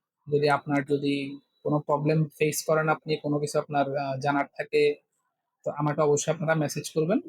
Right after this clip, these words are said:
আহ, এটা হচ্ছে বিষয়। আপনাদেরকে তো, আপনারা যারা মেন্টরশিপে জয়েন করছেন তাদেরকে তো আমি অবশ্যই পুরোপুরি সাপোর্ট বা সহযোগিতা করব। তো এই, এই ক্লাস দিয়ে আমি আমার, আহ,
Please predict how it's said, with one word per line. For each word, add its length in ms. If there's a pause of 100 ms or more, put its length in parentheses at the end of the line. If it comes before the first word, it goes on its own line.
(180)
আহ, 280 (360)
এটা 140
হচ্ছে 240
বিষয়। 300 (260)
আপনাদেরকে 400
তো, 140
আপনারা 300
যারা 160
মেন্টরশিপে 520
জয়েন 220
করছেন 300
তাদেরকে 340
তো 100
আমি 140
অবশ্যই 440 (120)
পুরোপুরি 560 (260)
সাপোর্ট 420
বা 120
সহযোগিতা 520
করব। 280 (680)
তো 60 (140)
এই, 160 (440)
এই 80
ক্লাস 300
দিয়ে 180
আমি 220
আমার, 320
আহ, 380